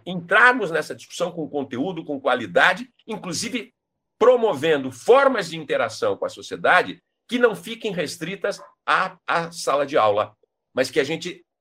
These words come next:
passe a operar muito mais também com esse tipo de, de, de comunicação que nós estamos estabelecendo agora. Pega um exemplo aqui no Laboratório de Política e Governo. E no dois mil e dezenove nós fizemos dois grandes eventos, dois eventos, dois cursos,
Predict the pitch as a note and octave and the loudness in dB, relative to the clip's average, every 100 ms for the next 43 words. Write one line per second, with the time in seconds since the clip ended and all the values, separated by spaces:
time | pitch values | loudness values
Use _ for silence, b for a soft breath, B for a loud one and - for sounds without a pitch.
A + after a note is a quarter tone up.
0 | _ G#3 A3+ - G3+ F3 D3 B2 A#2+ A3 | _ 4 4 2 -4 -2 0 0 -2 -4
1 | B3+ C#3 D3+ F#3+ F#3 - _ _ G3+ E3 | -6 -2 0 0 -2 -16 _ _ 0 2
2 | G#3 A#3+ - F#3 - C3 F3 E3+ E3 D3 | 2 0 -2 -6 -6 -10 -14 -14 -14 -14
3 | C3 A#2 C3+ B2 C3+ C#3+ C#3 - - E3 | -16 -16 -14 -14 -12 -10 -8 -6 -6 -4
4 | D#3 D3+ D#3 - C#3 C#3 C3+ D#3 D#3+ E3+ | -4 -4 -6 -6 -4 -2 -4 -2 0 4
5 | A2 E2+ - _ _ _ _ - C4+ B3 | 4 4 -2 _ _ _ _ 2 2 4
6 | G#3 A#2 A2+ E2 E2+ - C3+ B2 A#2+ A#2 | 0 2 0 0 -6 -8 -6 0 2 2
7 | A2+ C3 B2 A2 B2+ A#2 - A#2+ G#2+ F2 | 0 0 -2 -6 -12 -12 -12 -10 -8 -6
8 | F2 - _ _ _ _ _ G3+ G3+ F3 | -8 -8 _ _ _ _ _ -4 -4 0
9 | G3 F#3+ G#3 F3+ F3+ G3+ F#3 F#3 F3 E3 | 0 0 -6 -4 -2 -2 0 0 0 -2
10 | E3+ D3 D3+ A3 - - B2 F3+ F3+ C#3 | 0 0 0 0 -2 -14 -8 -6 -6 -6
11 | B2+ G#2+ G#2 - A#2 - A3+ C4+ G3 D#3+ | -6 -6 -6 -8 -16 0 2 2 2 2
12 | B2 E3+ E3+ F3 C3+ - | 0 -4 -4 -4 -4 -6